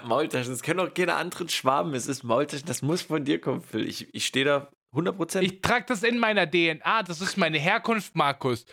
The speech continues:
Speaker 2: Das ist Cultural Appropriation, dass der Tommy sich da einen auf Maultaschen abwichst, so.
Speaker 1: Ja.
Speaker 2: Das ist meine Kultur, Digga.
Speaker 1: <laughs> Meine Kultur und durch meine Adern fließt Rahmsoße.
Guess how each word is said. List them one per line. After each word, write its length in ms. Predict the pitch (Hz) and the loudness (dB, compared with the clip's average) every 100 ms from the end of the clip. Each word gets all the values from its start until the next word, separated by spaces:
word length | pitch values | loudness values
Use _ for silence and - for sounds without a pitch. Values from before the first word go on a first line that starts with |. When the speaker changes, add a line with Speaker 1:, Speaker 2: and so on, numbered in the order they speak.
| - | -4
Speaker 2:
Das 160 | 165 156 | -2 0
ist 180 | 190 - | 0 2
Cultural 520 | 196 240 - 240 214 | 2 2 2 2 2
Appropriation, 960 | 196 202 196 - 190 226 240 190 196 - - | 2 2 2 2 4 4 2 2 2 -2 -6
dass 180 | - 185 | -2 0
der 140 | 202 175 | 2 2
Tommy 520 | 190 240 240 240 247 - _ - | 2 2 2 0 -2 -8 _ -2
sich 140 | 202 | 0
da 160 | 233 202 | 2 2
einen 160 | 214 | 4
auf 140 | 202 185 | 2 4
Maultaschen 540 | 220 285 208 180 175 | 4 4 0 -2 0
abwichst, 540 | 147 - 135 127 - | 0 0 0 0 -2
so. 140 | - 123 | 0 4
Speaker 1:
Ja. 240 | 110 107 - | 4 0 -2
Speaker 2:
Das 180 | 175 - | -2 0
ist 140 | 196 | 2
meine 360 | 190 269 302 285 | 4 4 4 0
Kultur, 480 | - 247 - 208 165 | 0 -2 0 2 2
Digga. 440 | 131 113 101 - _ _ | 0 0 -2 -4 _ _
Speaker 1:
<laughs> 100 | - | -6
Meine 480 | 139 131 143 170 170 | 0 2 2 2 0
Kultur 420 | 170 151 127 139 | 2 2 2 2
und 80 | 120 | 2
durch 180 | 117 123 | 0 0
meine 360 | 117 127 135 | 0 2 2
Adern 400 | 104 117 120 123 | 2 2 2 0
fließt 420 | 113 123 117 - 110 | -2 0 0 0 0
Rahmsoße. 720 | 104 120 113 107 110 107 - | 0 0 -2 -2 -2 -2 -6